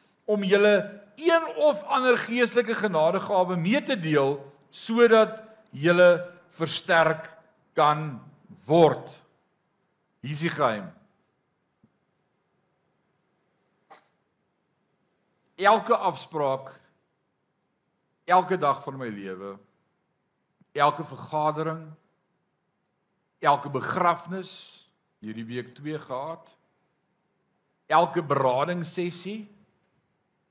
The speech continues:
elke troue, elke geleentheid, elke kuier,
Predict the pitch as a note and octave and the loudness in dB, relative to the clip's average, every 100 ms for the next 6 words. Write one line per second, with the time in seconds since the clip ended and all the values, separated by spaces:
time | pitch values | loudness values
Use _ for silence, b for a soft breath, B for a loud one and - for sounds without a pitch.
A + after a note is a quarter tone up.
0 | _ _ F3 F3 F3 E3+ - G3+ G3 G3+ | _ _ 0 0 0 -6 -6 -2 0 2
1 | G#3+ C#4 C4 - _ _ _ _ _ _ | 2 0 -2 -18 _ _ _ _ _ _
2 | _ _ _ _ _ _ _ - F3+ G3+ | _ _ _ _ _ _ _ 0 2 2
3 | G3+ - F#3+ D#3+ D3+ F3+ G3+ A3 C4 - | 2 0 0 0 0 -2 -4 -4 -6 -8
4 | - - _ _ _ _ _ _ _ _ | -20 -20 _ _ _ _ _ _ _ _
5 | _ _ - F3+ F3+ F3+ D#3+ - A#3+ A#3+ | _ _ 0 2 2 -2 -8 -2 0 0
6 | B3 B3 B3+ B3 | 0 0 0 -8